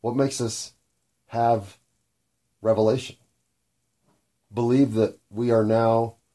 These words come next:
a member of this thought camp, not the one we were previously just before we now have this thought, which makes us progress to this thought camp.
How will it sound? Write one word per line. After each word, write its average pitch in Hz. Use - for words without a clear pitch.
a 107
member 117
of 98
this 127
thought -
camp, 98
not 113
the 120
one 110
we 107
were 98
previously 107
just 110
before 104
we 104
now 101
have 113
this 110
thought, -
which 107
makes 117
us -
progress 113
to 110
this 107
thought -
camp. -